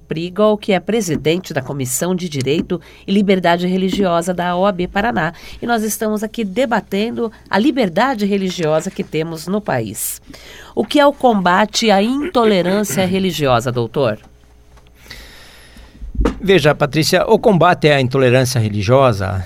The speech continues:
Speaker 2: é, ele tem, na verdade, duas frentes, né? Ele deve ter sempre duas frentes, né? Nós temos o aparato estatal, né, dedicado a combater as, as, as hostilidades religiosas, e o combate estatal é por meio da lei,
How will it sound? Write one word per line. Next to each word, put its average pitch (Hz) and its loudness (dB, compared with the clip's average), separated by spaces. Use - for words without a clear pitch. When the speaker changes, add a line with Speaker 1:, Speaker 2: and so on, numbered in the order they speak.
Speaker 2:
é, 113 -4
ele 175 6
tem, 196 4
na 185 2
verdade, 160 4
duas 190 4
frentes, 123 0
né? 101 -2
Ele 113 -2
deve 123 2
ter 135 0
sempre 131 0
duas 135 0
frentes, 98 -4
né? 104 -8
Nós 120 -4
temos 151 0
o 135 6
aparato 127 2
estatal, 123 0
né, 107 -6
dedicado 113 -2
a 104 -2
combater 113 -2
as, 104 -6
as, 104 -6
as 107 -2
hostilidades 107 -4
religiosas, 110 -2
e 139 4
o 147 2
combate 131 0
estatal 110 -2
é 110 -4
por 131 -6
meio 110 0
da 123 2
lei, 123 -2